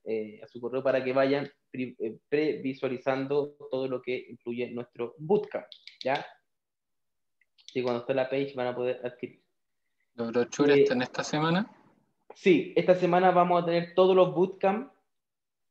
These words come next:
Speaker 1: en brochure para que los puedan visualizar y cualquier cosa, bueno, y ahí está, está el contacto comercial y todo,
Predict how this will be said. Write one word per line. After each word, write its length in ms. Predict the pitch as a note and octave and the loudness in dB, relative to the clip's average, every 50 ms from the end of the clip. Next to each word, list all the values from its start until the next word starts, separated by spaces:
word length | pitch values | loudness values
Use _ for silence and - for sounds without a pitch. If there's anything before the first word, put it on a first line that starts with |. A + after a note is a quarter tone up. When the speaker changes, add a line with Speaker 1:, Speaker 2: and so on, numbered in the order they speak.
| _ | _
Speaker 1:
en 380 | - C3 C#3 C3+ C3+ C3+ C3+ C3 | -2 0 2 2 0 0 -2 -2
brochure 500 | C#3 C#3 C#3 C#3 - F#3+ F#3 G3+ G3 - - - _ - - _ - - | -2 -2 -2 0 2 4 4 4 4 0 -6 -14 _ -20 -20 _ -8 -2
para 200 | - - D3 C#3 | 0 2 2 2
que 80 | C#3+ C#3+ | 2 0
los 120 | D3 D3 | -2 -2
puedan 360 | - - D3+ D3 D3+ D3+ D#3 | 0 2 2 2 2 0 -2
visualizar 640 | C3+ C#3 - C#3+ C3+ B2+ - - C#3+ C#3+ D3 D3 - - | -4 -4 -4 -4 -4 -4 -4 -2 0 0 0 -2 -4 -8
y 80 | B2+ C3 | -8 -4
cualquier 340 | - B2 A#2+ - C#3 C#3 - | -4 -4 -2 -2 -4 -6 -2
cosa, 240 | - C#3+ D3 D3 | -4 -4 -2 0
bueno, 240 | C#3+ C#3 C3+ B2+ A#2 | 0 0 0 -2 -2
y 80 | A#2 B2 | -4 -6
ahí 80 | B2 B2 | -6 -6
está, 200 | B2 - B2+ B2 | -6 -6 -6 -6
está 340 | A#2+ A2+ - _ _ - A#2+ | -8 -10 -16 _ _ -10 -10
el 140 | A#2+ A#2 | -10 -10
contacto 420 | - A#2 A#2+ - - A#2 - - A2 | -12 -14 -12 -10 -10 -10 -10 -10 -10
comercial 540 | A#2 A2+ A2 G#2+ - _ B2 A#2 A2+ A2+ A2+ | -10 -10 -10 -12 -8 _ -6 -6 -4 -6 -8
y 40 | |
todo, 200 | - - - - | -10 -14 -16 -16